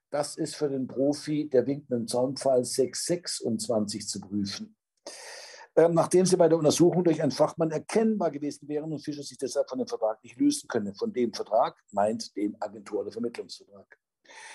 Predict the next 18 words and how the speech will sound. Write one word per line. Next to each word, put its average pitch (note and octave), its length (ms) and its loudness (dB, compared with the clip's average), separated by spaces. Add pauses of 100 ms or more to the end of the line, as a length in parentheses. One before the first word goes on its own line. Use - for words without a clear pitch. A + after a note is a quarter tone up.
(540)
Ähm, C#3 300 4
schauen B2 280 0
Sie C#3+ 80 -8
mal, C#3+ 300 0
<clears throat> - 40 -18
jetzt - 1300 -2
haben D3+ 80 -8
wir D#3 60 -4
die D3 60 -8
Situation, C#3+ 460 -4
dass C#3+ 140 -2
der C3 80 -4
V C3 180 0
die C3 80 -6
Karre C3 220 0
nicht D#3 180 -6
untersucht A#2 400 -4
hat. G#2 180 -6